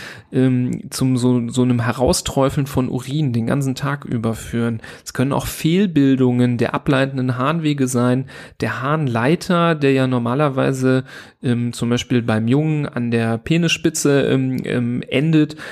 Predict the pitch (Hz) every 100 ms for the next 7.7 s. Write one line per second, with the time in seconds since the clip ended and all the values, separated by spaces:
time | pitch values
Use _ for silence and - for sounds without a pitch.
0 | - - 131 143 147 139 - 131 131 -
1 | 120 117 113 - 143 165 202 - 165 180
2 | 196 190 - 160 165 170 - - 185 -
3 | - 180 196 190 180 180 - 123 117 -
4 | 165 175 160 147 151 147 143 139 143 139
5 | 139 139 117 113 117 147 170 151 139 139
6 | 139 127 123 - 110 113 123 - 127 131
7 | 165 - - 143 151 143